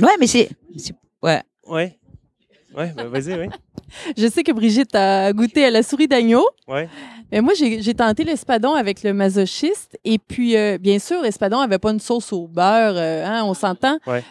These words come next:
Speaker 3: Euh, il, je pense que la, la sauce était le lien entre les deux. Et donc là, ben, on se trouve à la place des Champs, hein, au, euh, à la place des Arts. Donc, euh, ils avaient fait une alliance super intéressante avec, euh, le fougère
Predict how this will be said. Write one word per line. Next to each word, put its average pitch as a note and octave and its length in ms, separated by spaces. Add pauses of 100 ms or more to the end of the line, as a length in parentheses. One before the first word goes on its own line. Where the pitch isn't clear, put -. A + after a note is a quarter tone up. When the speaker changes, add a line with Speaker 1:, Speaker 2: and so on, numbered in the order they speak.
(120)
Speaker 3:
Euh, F#3+ 100
il, G3+ 280
je - 60
pense G#3+ 220
que A3+ 80
la, G3 240
la F#3+ 160
sauce C#4 340
était G#3+ 220
le G3+ 100
lien G#3 380
entre A3+ 220
les G3 160
deux. A#3+ 340 (380)
Et G3 80
donc G#3+ 240
là, C4+ 120
ben, A3 180
on G3 100
se - 100
trouve D4+ 180
à D#4 60
la G3 120
place A3+ 220
des G3 120
Champs, G#3+ 200
hein, F#3+ 320
au, F#3 360
euh, E3+ 300 (180)
à F#3 80
la F#3 80
place F#3+ 180
des F#3 180
Arts. B3+ 340 (320)
Donc, G3+ 280
euh, G#3 180
ils G3+ 200
avaient G3 140
fait A#3+ 140
une A3 120
alliance G3+ 400
super D4 400
intéressante G#3 760
avec, G3+ 460
euh, A#3 260 (320)
le F#3+ 100
fougère G#3 600